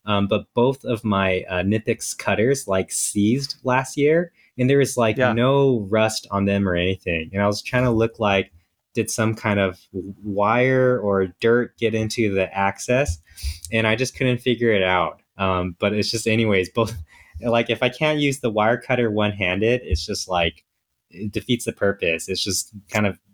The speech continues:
Speaker 1: useless for me. So it was a real bummer. It had, like, the, the big and small version. And so I, I contacted, uh, the Knipex,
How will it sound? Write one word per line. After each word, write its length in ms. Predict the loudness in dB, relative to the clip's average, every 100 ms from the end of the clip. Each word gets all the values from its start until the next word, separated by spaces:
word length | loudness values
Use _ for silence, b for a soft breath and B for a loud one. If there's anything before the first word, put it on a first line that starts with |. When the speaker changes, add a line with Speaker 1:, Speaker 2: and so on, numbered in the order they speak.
| _ -14
Speaker 1:
useless 400 | -2 -2 0 -4
for 160 | 0 -2
me. 320 | -2 -6 -8 -14 _ _ -20 -10
So 120 | -2
it 40 | 0
was 60 |
a 60 | 2
real 160 | 2 2
bummer. 340 | 2 0 0
It 100 | -2
had, 240 | -2 -2 -2
like, 180 | -4 0
the, 320 | 0 0 -2 _ B B -10
the 160 | -4 -2
big 280 | 0 0 0
and 100 | -4
small 300 | -2 0 0
version. 540 | 0 0 0 0 0 -2 B B B B B B -10 -4
And 160 | -2
so 100 | 2
I, 220 | 2 2
I 40 | -2
contacted, 920 | -2 -2 0 0 -2 0 0 0 -2
uh, 540 | -4 -2 0 0 0 -2
the 340 | -6 -6 -2 0
Knipex, 600 | 0 0 -2 -2 -6